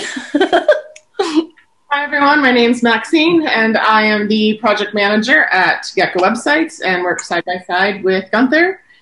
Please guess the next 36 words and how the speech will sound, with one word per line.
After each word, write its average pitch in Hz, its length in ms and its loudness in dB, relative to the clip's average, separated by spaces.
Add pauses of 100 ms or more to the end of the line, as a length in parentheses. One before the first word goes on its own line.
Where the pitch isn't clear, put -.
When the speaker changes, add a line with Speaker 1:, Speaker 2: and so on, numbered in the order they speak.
(140)
Speaker 2:
I 190 260 0
also 208 540 2
manage 196 680 0
our 180 300 2
social 196 340 -2
media 320 460 4
and 202 120 0
all 180 120 0
the 185 80 -4
social 190 340 -2
media 190 380 0 (100)
for 175 380 -2
many 190 300 0
of 180 120 0
our 165 100 0
clients 285 600 -4 (420)
and 196 240 0
manage 208 380 -2
our, 208 640 0 (220)
the 214 60 -2
rest 240 180 -2
of 226 100 -4
our, 226 220 2
uh, 202 360 0 (200)
contract 294 420 0
workers, 175 380 -4
so 190 120 0
the 180 80 -2
blog 202 300 0
writers, 196 520 2
the 185 80 -2
graphic 175 340 -2
designers 175 540 -2
that 175 160 -2
we 175 100 0
have. 170 360 -4